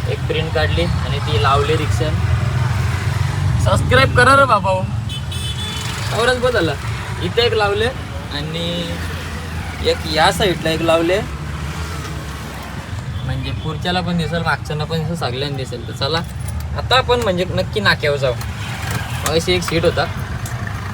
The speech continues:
मग त्याला सुकापूरला सोडायचा होता, मग त्यांना सोडला आणि आता मी चाललो नाक्यावर.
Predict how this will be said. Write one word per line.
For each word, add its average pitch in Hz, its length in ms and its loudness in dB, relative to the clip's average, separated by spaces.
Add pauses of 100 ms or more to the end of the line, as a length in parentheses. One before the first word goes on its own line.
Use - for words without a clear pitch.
(100)
मग - 300 0
त्याला 147 160 2
सुकापूरला 139 580 2
सोडायचा 156 360 2
होता, 143 220 4
मग 135 160 2
त्यांना 143 200 2
सोडला 160 500 2 (2000)
आणि - 200 2
आता 160 260 4
मी - 200 2
चाललो 156 260 4
नाक्यावर. 139 480 6